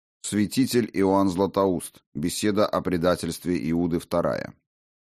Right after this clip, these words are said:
От первых веков до наших дней в этом убеждении церкви ничего не изменилось.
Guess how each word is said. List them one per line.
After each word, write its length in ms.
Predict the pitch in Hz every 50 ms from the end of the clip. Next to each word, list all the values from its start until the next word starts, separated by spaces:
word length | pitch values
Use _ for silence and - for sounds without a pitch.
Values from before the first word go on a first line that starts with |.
| _ _
От 240 | - 95 95 - _
первых 460 | - 147 160 156 151 139 143 127 -
веков 400 | 127 127 127 - - 135 139 120
до 180 | 104 95 107 104
наших 460 | 101 113 117 - - 104 92 87 85
дней 420 | 90 98 104 113 117 110 101 -
в 160 | - 80 80 107
этом 220 | 107 - 104 98
убеждении 640 | 98 92 85 92 85 78 78 85 104 98 95 95 87
церкви 500 | - - - 110 113 101 - - 107 110
ничего 460 | 104 98 92 - - 92 85 85 85
не 140 | 85 85 85
изменилось. 760 | 80 78 85 90 90 87 85 78 69 60 - - - -